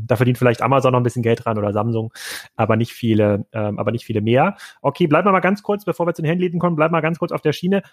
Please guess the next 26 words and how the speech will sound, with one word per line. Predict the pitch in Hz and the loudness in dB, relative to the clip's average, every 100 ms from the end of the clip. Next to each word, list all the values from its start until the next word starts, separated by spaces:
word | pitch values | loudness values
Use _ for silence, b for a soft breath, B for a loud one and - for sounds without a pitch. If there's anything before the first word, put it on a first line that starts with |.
| - | -8
Was | 160 | -4
bedeutet | - 165 180 | 0 0 0
das | 180 - | -2 -2
denn | 190 | -4
für | - | -4
die | 170 | -4
Internationalisierung? | 170 175 165 - 156 143 190 233 147 | -2 -2 -2 -4 -4 -2 -2 0 0
Also | 135 131 | -2 -4
ist | - | -4
denn | 139 | -4
jeder | 135 180 | 0 0
Markt | 156 165 - | 2 0 0
für | 139 | -4
sich | 139 214 | -4 -8
super | - 196 160 | -8 -2 0
einzeln | 156 185 196 | 0 0 -2
fragmentiert | - 180 165 156 202 208 | -2 -4 -6 -4 -4 -4
und | 165 165 | -6 -10
geregelt? | 139 175 220 175 | -4 0 2 2
Da | |
gibt's | 143 156 | -2 -6
quasi | - 156 151 | -2 0 0
ein | |
Powwow | 147 151 160 147 143 | -2 0 2 2 0
Frankreich, | - 175 170 165 - | -4 -10 -8 -8 -8
Powwow | 156 151 147 139 | -8 -6 -4 -4